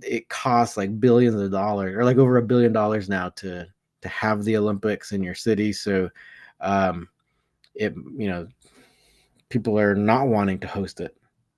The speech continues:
or cities are not wanting to host it. So, um, uh, you know, we'll see what happens. Or some changes are, will probably need to be made, right? So, uh,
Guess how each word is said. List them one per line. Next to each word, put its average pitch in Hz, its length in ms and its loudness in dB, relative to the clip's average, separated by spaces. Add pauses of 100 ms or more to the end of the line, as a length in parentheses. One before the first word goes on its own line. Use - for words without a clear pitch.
(420)
or 104 160 -2
cities 123 320 2
are 104 80 2
not 120 200 2
wanting 107 280 2
to 98 80 -8
host 95 320 -8
it. - 140 -10
So, 95 280 -4 (600)
um, 90 400 -2 (1400)
uh, 101 320 -4
you 117 140 0
know, 101 120 -2
we'll 104 120 -4
see 120 100 0
what 117 140 6
happens. 110 340 0
Or 113 160 2
some 156 240 6
changes 143 380 6
are, 110 60 8 (100)
will 139 100 8
probably 131 460 8
need 120 240 2
to 110 60 -4
be 104 160 -2
made, 92 380 -4 (420)
right? 92 300 -8
So, 95 440 -6 (680)
uh, 85 360 -6